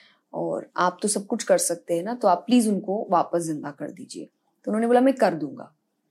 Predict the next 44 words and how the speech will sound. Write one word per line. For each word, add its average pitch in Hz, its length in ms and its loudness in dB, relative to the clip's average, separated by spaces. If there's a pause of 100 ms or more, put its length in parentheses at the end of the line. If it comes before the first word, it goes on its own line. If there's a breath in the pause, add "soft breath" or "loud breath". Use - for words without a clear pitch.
(260)
बस 208 120 -4
तुम्हें 240 140 4
मेरा 220 140 6
एक 196 180 4
काम 180 260 0
करना 139 260 -6
है।" - 200 -14
बोले, 196 180 0
"क्या 196 200 4
करना 151 300 -4
है?" 170 60 -4
बोले, 220 160 4
"मुझे 208 260 2
तुम्हें 214 280 -2
इतने 196 260 -4
इतने 240 160 -2
चावल 170 400 2
ला - 100 -4
के - 160 -12
देने - 260 -14
हैं - 120 -18 (100)
किसी 226 200 4
भी 233 80 4
घर 202 220 2
से।" - 280 -4 (400 soft breath)
वो 302 40 -2
बोला, 285 200 6 (320)
"बहुत 226 340 4
ईजी 208 200 4
है, 202 80 6
मैं 202 80 2
तो 214 60 4
किसी 233 220 4
भी 285 100 6
घर 240 160 6
से 214 140 2
ले 190 60 6
आऊंगा।" 180 160 0
बोले, 220 120 2
"नहीं, 226 340 2 (420)
उस 277 200 6
घर 233 140 6
से 240 140 4
जहाँ 214 580 0